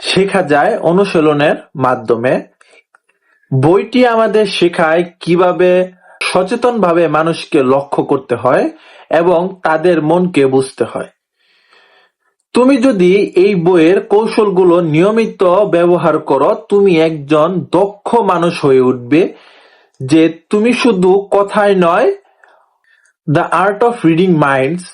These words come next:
বইটা তোমার জীবনের পরিবর্তনের এক চাবিকাঠি হতে পারে। তাই আজ থেকে শুরু করো মানুষের চোখ, সই এবং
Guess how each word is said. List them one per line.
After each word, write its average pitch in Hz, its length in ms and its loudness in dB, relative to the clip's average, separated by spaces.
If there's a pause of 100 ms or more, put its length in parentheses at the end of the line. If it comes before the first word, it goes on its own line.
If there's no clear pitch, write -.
(640)
বইটা 156 640 0 (320)
তোমার 175 500 -2 (1300)
জীবনের 196 640 0 (100)
পরিবর্তনের 226 760 0 (100)
এক 151 360 0 (180)
চাবিকাঠি 143 580 -2
হতে 135 260 -2
পারে। - 300 -4 (1900)
তাই 180 360 0 (540)
আজ 220 200 -2 (140)
থেকে 208 280 0
শুরু 202 360 0
করো 175 340 2
মানুষের 160 880 -2 (100)
চোখ, 208 600 -2
সই 170 680 2
এবং 151 480 0